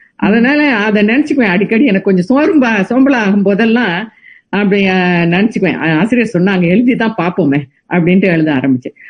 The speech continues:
அப்புறம் அந்த புத்தக கழுவெல்லாம் போ-, போக ஆரம்பிச்சோமா, அதுக்கப்புறமா ஒக்காபுலரி, அந்த சொற்கள்லாம் நிறைய தெரிய ஆரம்பிச்சிருச்சு. நம்மளுடைய ம-, மனநிலைமையெல்லாம் வெளியில கொண்டு வர்றதுக்கு சொற்கள் வேணும் இல்லையா?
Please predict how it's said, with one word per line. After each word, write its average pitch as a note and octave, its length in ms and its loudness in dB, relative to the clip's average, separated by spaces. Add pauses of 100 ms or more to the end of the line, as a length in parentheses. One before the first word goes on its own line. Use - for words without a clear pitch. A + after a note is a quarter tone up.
அப்புறம் G4+ 300 0
அந்த C4+ 220 2
புத்தக A4 340 0
கழுவெல்லாம் B3+ 720 0
போ-, G3+ 260 -4
போக B3 240 2
ஆரம்பிச்சோமா, G3+ 800 0
அதுக்கப்புறமா D#4 520 0
ஒக்காபுலரி, G#3 600 2
அந்த D#3+ 480 0 (100)
சொற்கள்லாம் F4+ 540 0
நிறைய A3+ 360 2
தெரிய F#3+ 280 0
ஆரம்பிச்சிருச்சு. - 800 -6
நம்மளுடைய G3 540 0 (340)
ம-, F#3+ 260 2
மனநிலைமையெல்லாம் A#3+ 880 0
வெளியில A#3+ 380 0
கொண்டு A#3 240 2
வர்றதுக்கு B3 380 0
சொற்கள் B3 380 0
வேணும் A#3 260 2
இல்லையா? F3 340 0